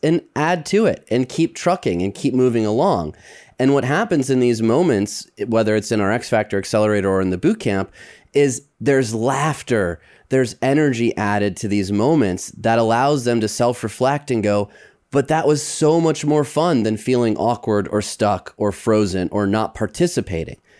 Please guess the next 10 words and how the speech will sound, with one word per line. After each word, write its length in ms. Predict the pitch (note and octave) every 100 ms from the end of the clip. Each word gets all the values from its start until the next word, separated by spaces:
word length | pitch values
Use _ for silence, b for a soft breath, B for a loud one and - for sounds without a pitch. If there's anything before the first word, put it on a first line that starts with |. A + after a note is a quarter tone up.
| b b b
So 280 | - C3+ B2+
that 400 | G#2+ B2 D3+ B2+
reaction 640 | C3 A#2 C#3 D3+ - A#2
from 200 | G#2+ A2
the 80 | G#2+
rest 220 | A#2+ -
of 80 | G#2+
the 100 | G2+
group 340 | F#2 C3+ C3
reinforces, 880 | G#2 A2+ A2 - B2 D3+ A2+ G#2+ G#2